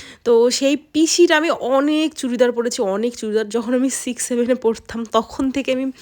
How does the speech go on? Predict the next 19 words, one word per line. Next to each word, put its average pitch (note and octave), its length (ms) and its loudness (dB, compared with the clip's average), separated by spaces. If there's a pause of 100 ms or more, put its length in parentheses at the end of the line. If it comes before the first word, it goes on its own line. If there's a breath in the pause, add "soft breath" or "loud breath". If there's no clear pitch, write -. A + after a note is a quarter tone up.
(340 loud breath)
পিসির C4 340 -2
চুড়িদার B3 400 0
পরতাম, G#3+ 440 -2
কারণ G#3 240 0
আমার G#3+ 300 0
বেশি G#3 300 0
একটা G#3+ 220 -4
জামা F#3 320 -6
ছিল F#3 240 -4
না। E3 260 -10 (120)
এখানে A#3 360 -4
ওখানে A#3+ 240 -4
যেতে G#3+ 280 -2
হলে G#3+ 200 0
আমি G3 220 -4
কিন্তু G#3+ 220 -8 (100)
পিসিরই A3+ 380 -8
চুড়িদার A3 400 -6
পরেছি। F3+ 480 -4